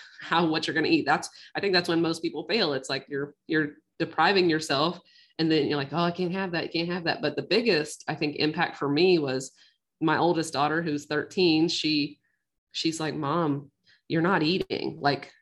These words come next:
like, that's a really healthy, healthy place to be, to show your, your kids who are growing up in this culture of, you know, they're gonna see the ads too of the skinny waist. And I think the songs even reinforce it.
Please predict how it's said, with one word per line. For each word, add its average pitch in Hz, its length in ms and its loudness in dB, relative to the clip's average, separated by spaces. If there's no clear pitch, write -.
like, - 300 -2
that's 160 280 2
a 214 40 4
really 151 240 2
healthy, 147 600 -2
healthy 165 300 -2
place 156 320 -4
to 156 80 -2
be, 147 400 0
to - 140 -6
show 147 220 -2
your, 143 320 0
your - 120 -8
kids 175 340 0
who 156 140 0
are 143 80 0
growing 147 360 0
up 143 180 -4
in 143 100 -2
this 143 160 -2
culture 147 580 -2
of, 135 320 0
you 180 140 4
know, 131 240 -2
they're 147 180 -2
gonna 160 200 -2
see 147 240 -2
the - 140 -4
ads 147 300 2
too 156 320 -2
of 139 160 -4
the 143 80 -8
skinny 147 340 0
waist. 147 380 0
And 143 160 -2
I 139 60 -4
think - 240 -6
the 123 60 -12
songs 156 460 0
even 180 320 6
reinforce 185 600 6
it. 185 160 2